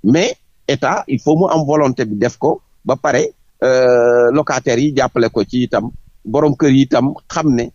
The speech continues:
ñoo bokk réew mi, ñoom mën nañoo ut xaalis convenablement te duñu gaañ locataires yi.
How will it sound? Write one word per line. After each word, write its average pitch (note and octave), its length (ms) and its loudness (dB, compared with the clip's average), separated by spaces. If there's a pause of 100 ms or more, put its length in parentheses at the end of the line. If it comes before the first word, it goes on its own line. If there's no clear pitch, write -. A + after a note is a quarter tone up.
(160)
ñoo D3 260 2
bokk C#3+ 320 -2
réew B2+ 220 2
mi, G#2+ 140 -4 (420)
ñoom D3+ 400 0
mën D#3+ 180 2
nañoo D#3 320 4
ut C3 200 -6
xaalis B2 440 -4 (160)
convenablement D3 840 0 (520)
te D3 220 0 (240)
duñu B2+ 280 -4
gaañ A#2+ 280 -2
locataires G#2+ 540 -6
yi. B2 80 -16